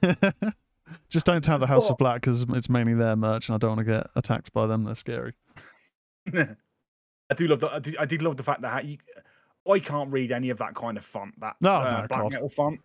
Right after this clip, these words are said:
Speaker 1: No.
Speaker 2: It's just like, does that say, that could say anything. It could say House of Black. It could say, "Good morning, how are you?"
Speaker 1: Yeah.
Speaker 2: Uh, but,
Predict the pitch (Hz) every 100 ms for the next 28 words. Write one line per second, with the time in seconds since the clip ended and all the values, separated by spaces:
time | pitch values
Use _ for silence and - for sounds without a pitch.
0 | - 131 107 107 147 143 127 135 127 170
1 | 151 170 175 180 185 190 214 165 - 120
2 | 120 117 123 - - - 110 135 131 135
3 | 135 147 160 131 120 - 127 143 127 120
4 | - - - 113 117 135 143 135 139 139
5 | 135 139 151 160 - - 135 135 131 123
6 | - 127 127 _ 147